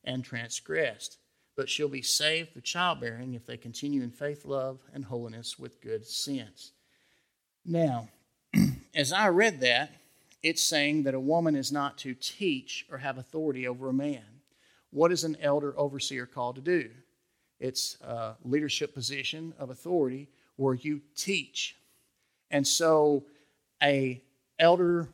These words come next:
wife, a pastor's wife, is not gonna help her pastor, uh, preach or teach. And so that's why you don't have any, um, expectations biblically on the overseer pastor's wife in chapter three.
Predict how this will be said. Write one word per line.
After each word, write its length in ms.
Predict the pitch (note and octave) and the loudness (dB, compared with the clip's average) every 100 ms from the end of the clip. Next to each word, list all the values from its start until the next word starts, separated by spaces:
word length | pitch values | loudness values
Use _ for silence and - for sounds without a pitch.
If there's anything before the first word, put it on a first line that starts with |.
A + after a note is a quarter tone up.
| - - | -16 -2
wife, 460 | D3 D3+ E3 F3 C#3+ | 2 4 4 2 -2
a 120 | B2+ | -4
pastor's 600 | - E3+ E3 - D#3 C#3 | 0 4 4 2 -6 -6
wife, 460 | C#3+ C#3+ D#3+ D#3 C3+ | 0 2 2 0 -2
is 180 | C3 D3 | -2 0
not 240 | C#3+ C3+ | -2 0
gonna 240 | D3+ C#3+ C#3 | 0 0 -2
help 300 | D#3 D3 D3 - _ _ _ _ - | -2 0 -2 -10 _ _ _ _ -8
her 140 | C#3 | -8
pastor, 580 | - D3 C3+ - D3+ C#3+ _ _ _ | -6 -6 -6 -6 -8 -8 _ _ _
uh, 260 | B2+ A#2+ A2 - _ _ | -4 -2 -4 -8 _ _
preach 400 | D3+ D3 D3 D3 | -4 -2 -4 -8
or 60 | |
teach. 560 | C3+ G3 E3 - - - _ | -6 -6 -6 -8 -16 -16 _
And 160 | B2+ B2+ | -6 -4
so 340 | C#3 C3 B2 B2+ | -2 -2 -2 0
that's 300 | D#3 E3 D#3+ | 0 0 0
why 260 | D3 D3 | 0 2
you 180 | C#3 C3+ | 0 -2
don't 220 | C#3+ C3 | -2 -4
have 280 | - C3+ C3 | -4 -6 -4
any, 360 | C#3 C3+ B2+ - _ _ _ - | -2 -2 -4 -12 _ _ _ -2
um, 420 | B2+ B2 A#2+ A2+ _ | 2 2 0 -6 _
expectations 1000 | D3+ - - C#3 - E3+ F3 - C#3 C3 | 2 2 0 -4 -6 -2 0 0 -2 -4
biblically 720 | B2 E3 F#3 D3+ - A#2+ C#3+ - _ _ _ _ - | -2 0 0 -4 -6 -10 -10 -16 _ _ _ _ 0
on 220 | C#3 C#3 | 4 4
the 160 | C3+ D3 | 2 0
overseer 520 | D3 C#3+ - D3 C#3 | -2 -2 -2 -4 -6
pastor's 580 | - E3 D#3+ - A#2+ A#2+ | -2 0 0 -6 -12 -10
wife 360 | A2+ A#2+ B2 | -8 -8 -8
in 80 | B2 | -8
chapter 380 | - B2 A#2 A2 | -4 -4 -6 -8
three. 580 | - G3 D#3+ A#2+ - | 0 2 2 -2 -14